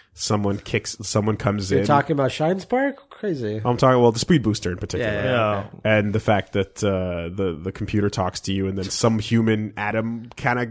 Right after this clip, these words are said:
Speaker 1: comes in and says, "Should we tell her our plan?" And then they go,
Speaker 2: No.
Speaker 1: "No.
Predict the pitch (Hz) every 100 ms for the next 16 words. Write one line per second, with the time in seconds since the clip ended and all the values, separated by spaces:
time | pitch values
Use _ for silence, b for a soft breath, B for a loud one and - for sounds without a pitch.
0 | 117 - 135 135 131 143 139 147 127 127
1 | 135 127 120 139 131 131 113 117 156 185
2 | 185 B B B B 117 117 117 117 113
3 | 120 135 131 120 107 101 92